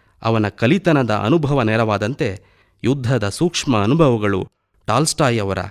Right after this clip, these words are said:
ಕತೆ ಕಾದಂಬರಿಗಳಲ್ಲಿ ಹೇರಳವಾಗಿ ಸಿಗುತ್ತವೆ. ಟಾಲ್ಸ್ಟಾಯ್ ಅವರ ಮೊದಲ ಕೃತಿ ರಷ್ಯನ್ ಜಮೀನ್ದಾರ.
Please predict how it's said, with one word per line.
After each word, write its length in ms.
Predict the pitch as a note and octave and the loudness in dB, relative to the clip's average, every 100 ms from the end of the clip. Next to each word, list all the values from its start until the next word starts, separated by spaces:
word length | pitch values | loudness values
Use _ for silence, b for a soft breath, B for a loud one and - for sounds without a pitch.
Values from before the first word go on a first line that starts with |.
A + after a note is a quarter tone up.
| - - | -16 -8
ಕತೆ 220 | G#2 D#3 | -4 -2
ಕಾದಂಬರಿಗಳಲ್ಲಿ 960 | C3 A2 G#2+ G#2 G2 G2 A2+ G#2+ G2+ b b | 0 0 2 0 0 0 -2 -2 -6 b b
ಹೇರಳವಾಗಿ 800 | - A2+ D3+ A#2 F#2+ F#2 F#2+ - - _ | -6 0 0 0 -2 -4 -8 -12 -16 _
ಸಿಗುತ್ತವೆ. 580 | - G#2 - - - - - _ _ _ | -6 -4 -4 -6 -10 -10 -18 _ _ _
ಟಾಲ್ಸ್ಟಾಯ್ 580 | D3+ F3 G3+ - G3 G3+ - | 0 0 0 2 2 0 0
ಅವರ 220 | C#3+ C#3+ | 0 2
ಮೊದಲ 380 | B2+ A#2+ E3+ G3 | 2 4 4 4
ಕೃತಿ 560 | - A#2+ B2+ G2+ F2 _ _ _ - | 2 -2 -2 -2 -4 _ _ _ -2
ರಷ್ಯನ್ 400 | C3+ - F3 E3 | 0 4 6 6
ಜಮೀನ್ದಾರ. 520 | A#2 A2+ G#2+ F#2 F2 | 6 4 4 2 -2